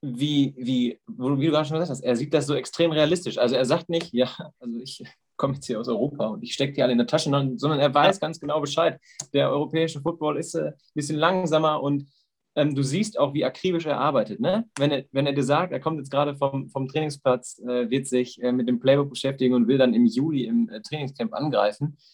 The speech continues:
Speaker 1: dann weißt du ganz genau, was für Ziele der Junge sich steckt. Und,
Speaker 2: Ja.
Speaker 1: ähm, also auch seine Art, so ruhig, bodenständig.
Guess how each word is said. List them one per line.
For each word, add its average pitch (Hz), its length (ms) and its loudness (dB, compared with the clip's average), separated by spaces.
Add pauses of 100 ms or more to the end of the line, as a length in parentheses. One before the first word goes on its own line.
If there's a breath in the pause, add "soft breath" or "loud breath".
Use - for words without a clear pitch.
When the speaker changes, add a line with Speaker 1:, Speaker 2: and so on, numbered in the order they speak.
(120)
Speaker 1:
dann 123 160 6
weißt 131 240 4
du 135 60 0
ganz 131 240 0
genau, 135 300 2
was 131 160 -4
für 123 100 -4
Ziele 151 260 -2
der 117 100 4
Junge 110 200 2
sich 101 160 -8
steckt. - 340 -10
Und, 113 240 2
Speaker 2:
Ja. 113 160 4
Speaker 1:
ähm, 113 340 2 (720)
also 139 320 4 (460)
auch 143 180 6
seine 143 320 -2
Art, 135 300 -6 (180)
so 139 220 -2
ruhig, 143 720 -4
bodenständig. 135 800 -4